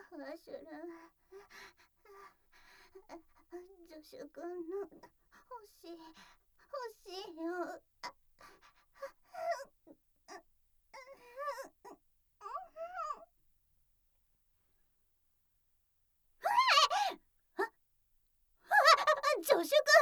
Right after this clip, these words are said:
くん、なんでここに？ま、まだ始業時間まで二時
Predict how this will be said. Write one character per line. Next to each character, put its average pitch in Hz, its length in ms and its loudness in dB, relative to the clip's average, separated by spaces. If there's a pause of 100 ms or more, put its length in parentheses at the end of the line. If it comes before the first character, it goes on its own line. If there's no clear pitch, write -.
(360)
く - 80 -18
ん、 415 220 -4
な 466 120 4
ん 480 40 4
で - 80 4
こ 403 120 0
こ 403 80 2
に？ 381 120 4
ま、 349 80 0 (760)
ま 453 120 6
だ 320 160 2
始 415 200 -4
業 403 120 2
時 415 120 -4
間 466 140 -2
ま 370 80 0
で - 80 -2
二 302 60 -4
時 - 100 -10